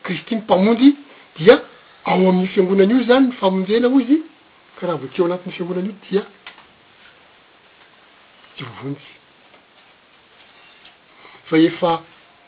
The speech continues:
niarahantsika nahita na nandre ihany koa ny olona zay niteny. Fa avy eny an-danitra izy no tonga, eto ka mitory, ary dia mitondra fiangonana.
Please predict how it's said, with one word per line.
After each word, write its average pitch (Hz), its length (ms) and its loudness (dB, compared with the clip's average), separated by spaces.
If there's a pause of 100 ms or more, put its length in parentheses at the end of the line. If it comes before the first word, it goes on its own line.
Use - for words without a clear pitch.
(140)
niarahantsika 156 840 -6 (320)
nahita 143 400 -8
na 160 120 -2
nandre 151 520 2
ihany 156 260 -6
koa 233 140 -8
ny 180 160 -6
olona 190 800 -4
zay 123 160 -14
niteny. 202 320 -4 (3500)
Fa 214 200 -2 (840)
avy 139 200 -8
eny 143 120 -4
an-danitra 208 560 0
izy 190 160 2
no 147 120 -6 (100)
tonga, 269 320 -2 (1200)
eto 196 240 -4
ka 185 160 -2
mitory, - 460 -2 (760)
ary 147 200 -8
dia 135 100 -4
mitondra 160 300 -6
fiangonana. 180 560 4